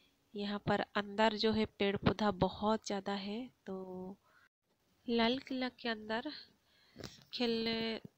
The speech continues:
दौड़ने के लिए थोड़ा बहुत जगह, मतलब बहुत ज़्यादा है, इसीलिए बच्ची को चलो यही जगह अच्छा लगेगा बोल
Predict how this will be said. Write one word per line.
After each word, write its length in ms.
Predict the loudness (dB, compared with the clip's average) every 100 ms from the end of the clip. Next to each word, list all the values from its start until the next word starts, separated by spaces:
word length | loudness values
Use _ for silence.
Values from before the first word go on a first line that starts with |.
| -20 _ _ _ _ _ _ _ -6
दौड़ने 440 | -2 -2 -2 -10
के 160 | -8 -8
लिए 120 | -8
थोड़ा 240 | -6 -6 -4
बहुत 280 | -4 -6 -4
जगह, 400 | -4 -4 -4 -6
मतलब 340 | -10 -8 -6 0
बहुत 240 | 0 0
ज़्यादा 240 | -2 -2 -2
है, 280 | -4 -4 -6
इसीलिए 380 | -6 -4 -4
बच्ची 300 | -4 -6 -8
को 120 | -8 -6
चलो 300 | -4 -4 -2
यही 300 | -4 -6 -6
जगह 280 | -6 -6
अच्छा 260 | -8 -8 -6
लगेगा 420 | -4 -2 -2 -2
बोल 200 | -4 -6